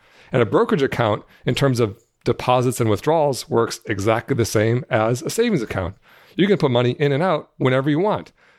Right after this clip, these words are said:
The only reason you would use one of those other fancy accounts is simply tax efficiency. There are no benefits to using a four oh one K, H S A, whatever, other than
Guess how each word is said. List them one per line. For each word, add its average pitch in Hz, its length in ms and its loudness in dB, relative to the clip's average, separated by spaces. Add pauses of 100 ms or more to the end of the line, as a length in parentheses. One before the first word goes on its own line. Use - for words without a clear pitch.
(200)
The 127 120 -2
only 185 420 0
reason 120 720 -2
you - 140 -2
would 117 140 0
use 151 380 -2
one 135 180 0
of 120 40 2
those 107 360 -2
other 127 280 0
fancy 117 340 -2
accounts - 480 -2 (120)
is 120 100 -2
simply 135 500 0 (220)
tax 139 340 -4
efficiency. - 640 -4 (440)
There 143 240 0
are 127 80 2
no 139 380 2
benefits 139 520 -2
to 123 120 -4
using 110 380 0
a - 80 -6
four 120 260 0
oh 113 60 2
one 113 100 0
K, 107 720 0 (100)
H 117 180 -2
S 110 200 -2
A, 107 240 0
whatever, 131 420 0
other 135 220 0
than 117 320 -2